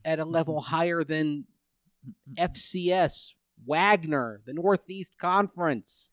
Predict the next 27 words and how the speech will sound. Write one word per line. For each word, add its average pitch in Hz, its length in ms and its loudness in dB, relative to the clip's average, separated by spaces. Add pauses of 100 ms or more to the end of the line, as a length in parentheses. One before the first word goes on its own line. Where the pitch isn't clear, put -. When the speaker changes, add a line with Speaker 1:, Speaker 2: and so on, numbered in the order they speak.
(340)
Speaker 2:
When 127 160 -10
you 170 240 -8
look 147 240 -4
at 117 140 -10
this, 117 400 -6
it, 131 300 -2
let's 156 280 -6
say 185 180 -2
Rich 147 180 -4 (120)
Scangarello 117 680 -4
doesn't 107 420 -6
work 95 280 -18
out, 90 220 -6 (360)
and 104 240 -6
maybe 131 240 -2
we 160 140 -6
find 160 240 -4
that 160 120 -2
out 170 300 0
soon. 196 560 -2 (260)
And 123 140 -2
a 131 60 -6
lot 139 160 2
of 165 80 -6
people 165 200 -4
are 156 60 -6
probably 156 640 0